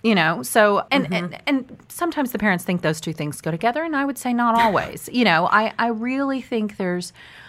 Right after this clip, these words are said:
Speaker 1: a way to move into this phase with some trust and some confidence and some knowing your child and knowing that you know how to talk to them.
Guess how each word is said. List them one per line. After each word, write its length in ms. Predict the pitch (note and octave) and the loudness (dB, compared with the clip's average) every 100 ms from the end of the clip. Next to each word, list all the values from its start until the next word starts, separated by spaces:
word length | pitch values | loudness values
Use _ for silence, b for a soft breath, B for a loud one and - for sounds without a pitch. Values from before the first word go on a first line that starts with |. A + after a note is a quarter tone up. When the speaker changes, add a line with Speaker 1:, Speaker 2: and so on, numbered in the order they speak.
| B | B
Speaker 1:
a 100 | - | -2
way 340 | F#3+ F#3+ F#3+ G3+ | 0 2 0 0
to 180 | G#3 F3 | -2 -2
move 320 | F3 F3+ G3 | 0 0 0
into 220 | G3+ G3 | 0 0
this 280 | F3+ F3 - | -2 -4 -4
phase 520 | F3+ E3 D#3 D#3 - | -2 0 -2 -4 -10
with 540 | - D#3 E3 D#3+ D#3+ - - | -12 -4 -2 -2 -8 -18 -10
some 200 | - D#3+ | -8 -6
trust 540 | - E3 B3+ C4 - - | 2 2 2 -4 -14 -10
and 480 | D#3+ D3 D3 D3 D3+ | -6 -2 -2 -4 -8
some 220 | - - D3+ | -10 -8 -4
confidence 640 | C#3 C3+ G3+ A#3 C4+ - - | -2 -2 -2 -4 -4 -8 -6
and 240 | D#3 D#3 | -6 -6
some 180 | D#3+ D#3+ | -4 -4
knowing 280 | D3+ E3 G3+ | -2 -2 -2
your 100 | F3+ | -4
child 400 | C#3+ C#3+ G#3+ A#3 | -2 -2 -2 -4
and 400 | D#3+ C#3+ C#3+ - | -4 -6 -10 -8
knowing 300 | E3+ D#3 F#3 | -4 -2 -2
that 140 | F3 D#3+ | -4 -6
you 280 | D3+ F3 G3+ | -6 -4 -2
know 160 | F3 | -4
how 100 | C#3+ | -6
to 100 | C3 | -8
talk 300 | B2 A#2 B2+ | -8 -8 -8
to 100 | - | -8
them. 340 | A3 C4+ D#4 | -8 -8 -10